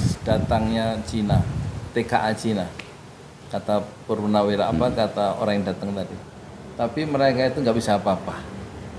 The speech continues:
Speaker 1: Gimana ini soal tenaga kerja asing ini, Bang Rizal?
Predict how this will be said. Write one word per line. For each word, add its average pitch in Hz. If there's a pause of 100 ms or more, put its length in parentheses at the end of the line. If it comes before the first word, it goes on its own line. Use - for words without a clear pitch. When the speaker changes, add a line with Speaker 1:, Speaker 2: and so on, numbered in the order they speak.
(100)
Speaker 1:
Gimana 127
ini 101
soal 104
tenaga 101
kerja 95
asing 98
ini, 87 (920)
Bang 104
Rizal? 95